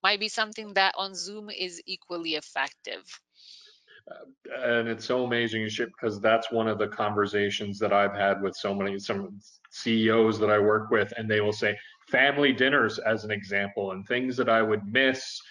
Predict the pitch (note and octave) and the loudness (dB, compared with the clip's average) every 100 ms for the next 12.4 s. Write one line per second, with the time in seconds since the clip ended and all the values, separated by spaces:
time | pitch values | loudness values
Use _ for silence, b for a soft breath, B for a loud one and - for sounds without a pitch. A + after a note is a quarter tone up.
0 | B B - A2+ B2+ B2 B2 B2 B2 A#2+ | B B -4 -2 0 2 2 4 4 4
1 | A#2 B2 A2+ A2 A2+ A2+ A2 A2 A2 A2 | 2 4 4 4 4 2 0 0 2 2
2 | G#2+ G#2+ G#2+ A2 G#2+ B2 B2 A2+ G#2+ G#2 | 2 0 0 -2 0 4 6 6 2 -2
3 | G#2+ - B B - A2+ A#2+ - A#2+ G#2+ | -6 -6 B B -2 2 4 4 2 2
4 | G#2+ - G#2+ A2 G#2+ G2+ - G#2+ G#2+ G#2 | 0 -4 2 2 2 0 -2 -2 -2 -2
5 | G#2 A2+ A#2 A2 G#2 G2+ G2+ G#2+ G#2 G2 | -2 -2 -2 -2 0 0 0 -2 -2 -2
6 | G2+ G#2+ A2+ A2 G2 G2+ F#2+ F#2+ B B | 0 0 2 2 2 2 2 0 B B
7 | B B B2+ D3+ - C#3+ C#3+ C#3+ B2+ A2+ | B B 0 2 2 2 0 0 0 0
8 | A#2+ A2+ A2 A2+ A#2 A2+ A2 G#2+ A2 A#2 | 2 4 2 0 -4 -2 0 2 4 4
9 | A#2 C3+ - A2+ C#3 C#3 A#2 A2+ A2+ - | 2 -6 -6 2 2 2 -4 -6 -6 -4
10 | A2 G#2 G#2+ C3 B2+ A#2+ A#2+ D#3+ E3 D#3 | -6 -6 -2 4 4 4 2 2 4 2
11 | C3+ C#3 C3+ C3+ B2+ - C3+ A#2 A2 G#2+ | 2 2 4 2 0 -4 -6 -4 -6 2
12 | C3 A#2+ A2+ | 4 4 2